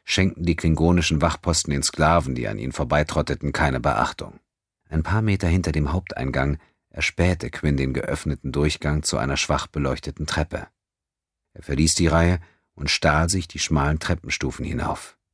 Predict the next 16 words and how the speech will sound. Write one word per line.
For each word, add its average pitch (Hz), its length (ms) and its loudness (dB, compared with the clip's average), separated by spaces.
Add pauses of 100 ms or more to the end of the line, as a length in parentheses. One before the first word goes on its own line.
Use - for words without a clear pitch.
(260)
Obwohl 87 320 4
er 110 80 2
sich 98 180 0
Mühe 90 280 4
gab, 85 240 0
leise 78 360 2
aufzutreten, - 800 -4
kratzten - 480 0
seine 80 240 2
Füße 85 380 0
über 71 160 -2
den 71 160 -2
Treppenbelag 65 680 -2
aus 60 140 -4
feinem 71 280 0
Sand, 73 360 2